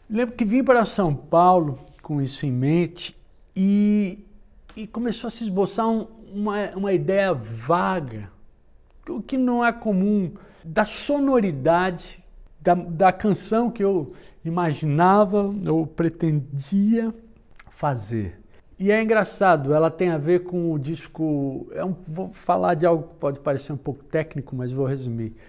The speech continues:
Sou um grande fã do George Harrison, dos Beatles, e especialmente do George Harrison, e mais especificamente do seu primeiro disco solo, All Things Must Pass,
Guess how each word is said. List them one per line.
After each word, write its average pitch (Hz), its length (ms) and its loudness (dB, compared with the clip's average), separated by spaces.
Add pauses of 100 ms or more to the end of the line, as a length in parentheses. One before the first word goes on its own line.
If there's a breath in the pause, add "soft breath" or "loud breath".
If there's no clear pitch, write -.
(140 loud breath)
Sou - 180 -2
um 226 60 0
grande 202 260 2
fã 170 400 0
do 123 180 -8
George 120 400 -2
Harrison, 123 400 -4
dos 113 180 -8
Beatles, 139 500 0
e 127 100 -4
especialmente 123 1120 -8
do 113 160 -10
George 113 300 -8
Harrison, 143 560 -6
e 147 100 -2
mais 156 500 0
especificamente 147 760 -6
do 139 100 -8
seu 160 280 -2
primeiro 147 400 -4
disco - 240 -14
solo, 151 360 -4
All 143 120 -2
Things 143 260 -8
Must 135 260 -8
Pass, 139 560 -2